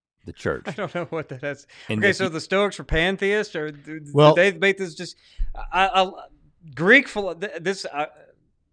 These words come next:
Speaker 2: I love bothering my, my open theists and, and whoever else likes to pick on Greek philosophy as the ill of Christianity.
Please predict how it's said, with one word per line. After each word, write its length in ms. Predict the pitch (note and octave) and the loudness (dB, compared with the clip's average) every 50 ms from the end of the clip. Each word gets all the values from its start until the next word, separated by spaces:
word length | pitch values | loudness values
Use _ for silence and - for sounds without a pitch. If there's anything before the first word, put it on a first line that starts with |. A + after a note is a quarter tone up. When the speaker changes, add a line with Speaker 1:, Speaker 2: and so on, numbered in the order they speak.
| _ - | _ -10
Speaker 2:
I 60 | B2+ | -10
love 380 | C3 C3+ D#3+ F3+ G#3 F3 D#3 - _ | -4 2 4 4 4 2 -2 -12 _
bothering 520 | D3 C3+ C3 D#3 E3 E3 E3+ E3+ E3 D#3 D3 | -10 0 4 4 4 6 4 2 2 2 0
my, 140 | C#3+ C3 A#2 | -2 -2 -2
my 240 | C3+ C3 B2 B2 - | -2 0 0 0 0
open 440 | - C#3+ C#3+ C#3 C#3 B2+ B2 A#2 A2+ _ | 0 -2 -2 0 -2 -4 -4 -6 -8 _
theists 640 | C3+ B2+ B2 A#2+ A2+ - - - - - - - - | -6 -4 -4 -4 -4 -8 -10 -14 -16 -16 -16 -16 -12
and, 380 | - A#2 A2 G#2+ G#2+ G#2+ G#2+ - _ - | -8 -8 -8 -6 -8 -10 -12 -14 _ -14
and 260 | B2 A2+ A2+ A2+ A2+ - _ _ _ _ _ _ _ | -12 -12 -12 -12 -14 -16 _ _ _ _ _ _ _
whoever 380 | - D#3+ F3 F3 D#3 D#3+ E3 | -2 0 0 2 2 0 0
else 420 | D3+ C#3+ C#3 C3+ C3 B2 - - - _ | 2 2 2 2 0 -2 -6 -14 -18 _
likes 280 | - B2+ B2+ B2 - - | -4 -4 -4 -4 -6 -10
to 80 | - A2+ | -16 -16
pick 260 | - - C3 B2 - | -6 -6 -6 -4 -2
on 240 | B2+ A#2 A2+ A2+ A2 - - _ _ _ - | -2 -2 -2 -4 -6 -8 -16 _ _ _ -14
Greek 320 | B2+ B2 B2 D3 D#3 D3 C3 | -8 0 2 2 2 2 0
philosophy 540 | - C3 C3 B2+ C3 C3 B2 - B2 B2 A#2+ | -4 -2 0 2 2 2 0 -2 -4 -4 -4
as 140 | A2+ G#2 | -4 -4
the 140 | G2+ B2+ A#2 - | -6 -8 -8 -4
ill 240 | D3 C3+ B2 A#2+ A#2 | -2 -2 -2 0 -2
of 80 | A2 G2+ | -4 -8
Christianity. 840 | - - B2 A2 - - A2 G#2 G#2+ G#2+ G#2+ G#2+ G#2 G2+ G#2 G2 | -10 -12 -12 -12 -12 -14 -14 -12 -12 -12 -12 -12 -12 -12 -14 -16